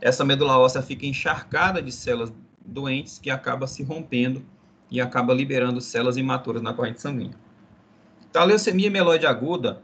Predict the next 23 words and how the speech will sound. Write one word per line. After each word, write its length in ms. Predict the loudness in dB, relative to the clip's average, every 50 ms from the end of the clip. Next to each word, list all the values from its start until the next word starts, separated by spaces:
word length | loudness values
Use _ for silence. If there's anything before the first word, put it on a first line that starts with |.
| _ _ _ _ _
é 80 | -2
uma 160 | 0 0 0 0
doença 320 | 0 -2 -2 -2 -4 -6
de 100 | -6 -2
natureza 440 | 0 0 0 0 0 -2 -2 0 -2
maligna, 580 | -2 -2 -2 -2 -2 -2 0 0 0 0 -2 -4 -4
caracterizada 800 | 0 2 2 2 2 0 -6 -10 -10 -8 -6 0 0 2 2 0
pela 280 | 0 0 -2 -4 -4 -6
proliferação 800 | -6 -4 -2 0 0 0 0 -2 0 0 0 0 0 -4 -6
clonal 380 | -4 -4 -4 -2 -2 -2 -2 -2
também, 420 | -2 -4 -2 -2 -2 -4 -4 -8 -12 -18 _ _ _ _ -18 _
das 260 | 2 2 2 2 2
células 380 | -2 -2 -2 -2 -2 -4 -6 -8
mieloides, 800 | -10 -6 -4 -2 2 4 4 4 4 2 -2 -4 -10 -16 -18 _ _ _ _ _ _ _ _ _ -6
e 60 | -6
essas 200 | -4 -4 -4 -2
células 240 | -2 0 0 0 -2
mieloides 440 | 0 0 0 2 2 0 -2 -2 -4
são 100 | -6 -6
indiferenciadas, 840 | -4 -4 -4 -4 -4 -4 -6 -4 -2 0 0 0 0 0 -4 -4
elas 240 | -2 0 0 0 0
não 180 | -2 -4 -4
são 360 | -6 -8 -8 -8 -8 -8 -8